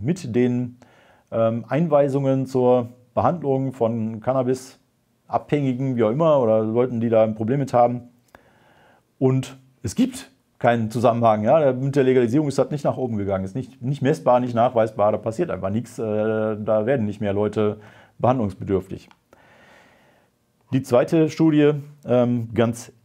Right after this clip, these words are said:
ähnlich, da geht's um die Frage, wie sich die, der Entzug von Kindern entwickelt hat, ja? Wo die Jugendlichen in prekäre Familien reingehen müssen, da irgendwie Kinder rausholen, weil die irgendwie gefährdet sind oder was.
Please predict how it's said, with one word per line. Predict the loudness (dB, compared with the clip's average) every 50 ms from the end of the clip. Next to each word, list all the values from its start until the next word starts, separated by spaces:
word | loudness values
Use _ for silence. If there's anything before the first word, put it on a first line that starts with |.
| _ _ 0
ähnlich, | 0 2 2 2 2 2 2 0 -2 -8 -16 -4 2
da | 2 4 4
geht's | 4 2 0 -2 -2
um | -4 -4 -2
die | -4
Frage, | -4 -2 2 2 4 4 4 4 4 4 4 0 -4 -14 _ _ _ _ _ -4
wie | -2 0 0
sich | 2 2 0 0 -2 -6 -10 -18 -20 _ _ _ _ _ _ _ _ _ _ _ _ _
die, | -14 -10 -4 -2 0 2 2 4 4 2 2 0 -4 -8 -16 _ _ _ _ _ _ _ _ _ _ -4
der | -2 -2 0
Entzug | 0 0 -2 -2 -2 0
von | -2 -2 -2 -2
Kindern | -2 0 2 2 2 2 0 -4 -8 -8
entwickelt | -8 -6 -4 -2 -2 -2 -2 -2 -2 0
hat, | -2 -2 0 2
ja? | 2 2 2 2
Wo | 0
die | 0
Jugendlichen | 0 0 0 -2 -2 -4 -4 -4 -4 -4 -2
in | -2 -2 -2 -2 -4 -4 -4
prekäre | -4 -4 -2 -2 0 0 0 0
Familien | -2 -2 -2 -2 -2 -2 0
reingehen | 0 0 0 0 0 -2 0
müssen, | -2 -4 -6 -6 -6 -4
da | 0 0 0 0
irgendwie | 0 -2 -4 -6
Kinder | -8 -6 -6 -4 -4
rausholen, | -2 -2 -4 -4 -2 -2 0 0 0 0 -2 -4 -6 -6 -8 -6 -2
weil | -2 -2 0
die | -2
irgendwie | -2 -4 -4 -4 -4
gefährdet | -4 -2 0 0 0 0 0
sind | -2 -2 -2 0
oder | 0 0 2
was. | 2 0 -2